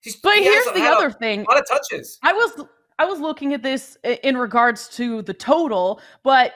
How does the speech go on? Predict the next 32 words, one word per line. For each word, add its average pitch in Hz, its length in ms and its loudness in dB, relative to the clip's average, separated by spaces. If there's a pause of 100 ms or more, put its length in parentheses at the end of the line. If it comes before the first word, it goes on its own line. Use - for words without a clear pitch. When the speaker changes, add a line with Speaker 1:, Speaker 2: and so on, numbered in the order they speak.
Speaker 2:
the 254 120 0
Bengals 285 460 -4
played 269 440 -4
the 254 60 -4
Steelers. 190 920 -8
They 214 180 -4
lost 220 480 2
twenty-three 240 560 -6
twenty 196 400 -10
in 170 80 -6
overtime. 156 680 -6 (400)
They 285 460 -2 (100)
also 294 380 2
lost 247 420 2
to 254 160 -4
the 202 120 -12
Dallas, 180 680 0
whose 208 240 0
defense 233 680 -2
has 220 220 -6
been 208 520 -6 (220)
really 226 680 0
their 190 400 0
shining 247 640 -2
<laughs> - 120 -16
spot 220 440 0
so 214 200 -2
far 202 280 0
this 190 180 -10
season, 214 380 -8 (240)
twenty 349 380 -4
seventeen. 285 840 -6